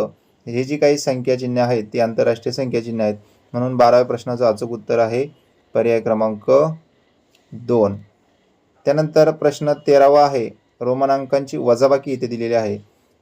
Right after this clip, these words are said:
ती वजाबाकी सोडून आपल्याला याचं अचूक उत्तर शोधवायचं आहे. एल म्हणजे पन्नास वजा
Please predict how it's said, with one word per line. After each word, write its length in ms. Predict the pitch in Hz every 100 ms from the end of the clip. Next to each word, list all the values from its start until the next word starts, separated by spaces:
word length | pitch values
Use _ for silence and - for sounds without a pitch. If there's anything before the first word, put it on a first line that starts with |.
| _ _
ती 60 | 135
वजाबाकी 540 | 127 127 131 131 139 135
सोडून 300 | 143 135 135
आपल्याला 300 | 123 123 123
याचं 160 | 120
अचूक 220 | 117 123
उत्तर 220 | 117 - 117
शोधवायचं 460 | - 123 120 117
आहे. 160 | 110 123 - - 117
एल 180 | 123 143
म्हणजे 400 | 135 127 135 151 - _ _ _ _ _
पन्नास 460 | 123 127 120 110 - - _ _ _ _ -
वजा 420 | 113 131 139 127